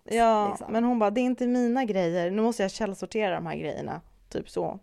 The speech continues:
Speaker 1: Det var ju också den reaktionen hon hade. Ja, men det är lite kul,
Speaker 2: Ja.
Speaker 1: apropå. Alltså, det, det är ju bara så här
Speaker 2: Ja.
Speaker 1: hur de presenteras. Nu kanske man inte typ freeze-framar första gången man ser avsnittet och kollar vad det är de har på sina hyllor, liksom. Men man hinner
Speaker 2: Nej,
Speaker 1: ju
Speaker 2: men det är ändå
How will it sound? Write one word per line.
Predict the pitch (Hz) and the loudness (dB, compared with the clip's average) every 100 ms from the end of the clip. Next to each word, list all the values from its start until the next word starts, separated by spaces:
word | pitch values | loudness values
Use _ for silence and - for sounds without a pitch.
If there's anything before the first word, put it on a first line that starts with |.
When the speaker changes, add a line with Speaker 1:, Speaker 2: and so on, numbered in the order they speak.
| _ | _
Speaker 1:
Det | 214 196 | -6 -2
var | |
ju | 190 | -2
också | 190 175 | -4 -2
den | 175 170 | -2 -2
reaktionen | 170 - 185 160 160 | -4 -6 -8 -6 -6
hon | |
hade. | 170 - - _ - - - - - - | -6 -8 -10 _ -20 -20 -18 -20 -4 6
Ja, | 294 | 6
men | 294 | 6
det | 269 | 2
är | |
lite | 277 294 | 0 0
kul, | - 330 247 | 2 2 2
Speaker 2:
Ja. | 226 220 | 0 2
Speaker 1:
apropå. | 220 202 208 185 208 - | 2 2 2 2 2 -2
Alltså, | 220 220 | 0 2
det, | 220 220 | 0 0
det | 226 | 0
är | |
ju | 233 | 0
bara | 214 196 | 4 4
så | 208 | 4
här | 190 | 4
Speaker 2:
Ja. | |
Speaker 1:
hur | 233 220 214 | 4 4 4
de | 208 | 2
presenteras. | 208 214 220 226 196 185 196 - - | 2 -2 0 2 4 4 2 -4 -6
Nu | 208 208 196 | -2 -2 -2
kanske | 208 202 | -2 -2
man | 185 | -2
inte | 185 190 | -4 -6
typ | 190 - - - - - | -6 -6 -12 -20 -20 -12
freeze-framar | - 226 214 - - 220 196 220 247 160 160 | 0 2 0 -2 2 4 4 4 2 2 0
första | 190 - 180 | -4 -4 -2
gången | 175 170 | -2 -4
man | 165 180 | -4 -2
ser | 175 | 0
avsnittet | 180 175 - 220 185 | 0 -2 -4 -6 -6
och | 220 | -8
kollar | - 175 165 165 160 170 - - _ _ | -2 -2 0 0 -2 -4 -12 -20 _ _
vad | 190 185 | -2 0
det | |
är | 170 | 2
de | 185 | 2
har | 170 | 0
på | 180 | -4
sina | - 190 | -4 -2
hyllor, | 247 208 233 254 165 175 | 0 -2 0 0 0 -6
liksom. | - - - 165 - _ _ _ _ _ _ _ _ _ | -12 -12 -12 -14 -18 _ _ _ _ _ _ _ _ _
Men | 214 208 | -2 0
man | 196 202 | 0 2
hinner | 214 220 | 2 2
Speaker 2:
Nej, | 214 | 4
Speaker 1:
ju | 202 | 2
Speaker 2:
men | - | 2
det | 269 | 0
är | 254 | 0
ändå | 233 233 220 214 | 0 -2 -2 -4